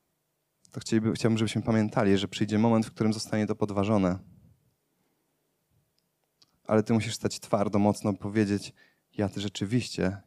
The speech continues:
jestem Bożym dzieckiem i nic tego nie jest w stanie podważyć”. A, bo tak jak powiedziałem, dz-, kiedy dzieci Boże dowiadują się, że są Bożymi dziećmi, zaczynają tym żyć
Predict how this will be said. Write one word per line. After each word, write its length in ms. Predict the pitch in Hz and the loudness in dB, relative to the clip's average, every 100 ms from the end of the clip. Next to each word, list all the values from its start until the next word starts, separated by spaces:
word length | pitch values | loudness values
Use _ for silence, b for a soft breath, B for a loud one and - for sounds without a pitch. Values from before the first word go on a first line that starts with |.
| - | -10
jestem 300 | 101 98 98 | -4 -2 0
Bożym 300 | 101 98 95 | 0 0 2
dzieckiem 520 | 104 - 87 90 95 - _ _ _ _ _ _ | 0 -2 -6 -6 -6 -16 _ _ _ _ _ _
i 100 | - | -2
nic 200 | 110 117 | 0 0
tego 200 | - 110 | -2 2
nie 80 | 110 | 4
jest 140 | 107 | 2
w 20 | - | 2
stanie 240 | 107 104 | 0 2
podważyć”. 640 | - 107 110 92 87 - - B B B B - | 0 6 6 6 2 -4 -18 B B B B -6
A, 260 | - 101 98 98 - _ _ _ _ _ _ - _ _ _ _ _ _ _ - 101 - _ _ - | 2 4 4 0 -12 _ _ _ _ _ _ -20 _ _ _ _ _ _ _ -20 -20 -20 _ _ -4
bo 80 | 107 | 2
tak 180 | 127 | 2
jak 120 | 120 - | 2 2
powiedziałem, 460 | 120 120 131 107 | 2 4 4 4
dz-, 120 | 98 - - | 0 -10 -16
kiedy 240 | - 113 110 | -10 -6 -4
dzieci 520 | 110 139 - 139 143 - _ _ | 0 0 4 4 4 -2 _ _
Boże 380 | 120 127 110 95 | 8 10 10 6
dowiadują 580 | 92 98 104 120 120 107 | 0 -4 0 4 4 4
się, 160 | - | 0
że 80 | 110 | -6
są 200 | 104 107 | -2 -2
Bożymi 360 | 107 110 110 107 | 0 0 2 2
dziećmi, 260 | 110 - | 0 -2
zaczynają 440 | 101 107 - 110 127 | -6 -4 0 0 0
tym 160 | 135 | -2
żyć 380 | 120 101 - - | 0 0 0 -10